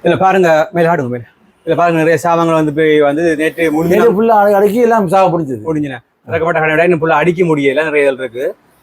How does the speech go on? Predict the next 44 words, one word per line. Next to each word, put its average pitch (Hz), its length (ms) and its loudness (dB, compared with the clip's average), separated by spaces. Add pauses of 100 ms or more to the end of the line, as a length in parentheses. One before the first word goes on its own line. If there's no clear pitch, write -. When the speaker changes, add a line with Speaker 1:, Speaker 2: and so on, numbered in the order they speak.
(120)
Speaker 1:
அஹ், 135 180 -2
இப்படி 156 240 0
இங்க 170 260 2
வந்து 156 300 2
எல்லா 170 280 2
இதுமே 156 420 -2 (220)
விலை 165 240 -2
குறைவா, 165 480 0 (140)
Speaker 2:
ஆ. 117 140 -20 (280)
Speaker 1:
தரமான 170 360 0
பொருட்கள் 139 240 -2
கிடைச்சுன்றது. 120 480 -2 (140)
Speaker 2:
ஆ, 156 140 -2
உங்களுக்கு 196 440 2
உடனே 190 200 0
எங்களை 190 280 2
தொடர்பு 180 200 2
கொள்ள 175 180 4
வேணும்னு 170 240 2
சொன்னால், 190 420 -2 (640)
ஆ, 156 200 4
உடனடியா 185 360 4
நான் 175 140 0
ஒரு 160 80 0
நம்பர் 165 300 0
தரேன், 175 320 0
அந்த 165 40 -2
நம்பரை 156 280 -2
நீங்க 160 220 -2
சேவ் 160 100 2
பண்ணி 151 160 2
வைங்க. 143 240 2
அந்த 233 100 2 (400)
நம்பருக்கு 156 800 2
எந்த 151 200 0
வேணும்னு 156 280 0
உடனே, 165 160 0
உடனே 147 200 -4
தொடர்பு 139 220 -4
கொள்ளுங்க. 156 180 -4
நாங்கள் 180 300 2
இங்கிருந்து 185 540 2 (380)
உங்களுக்கு 180 320 0
சாமானை, 165 300 2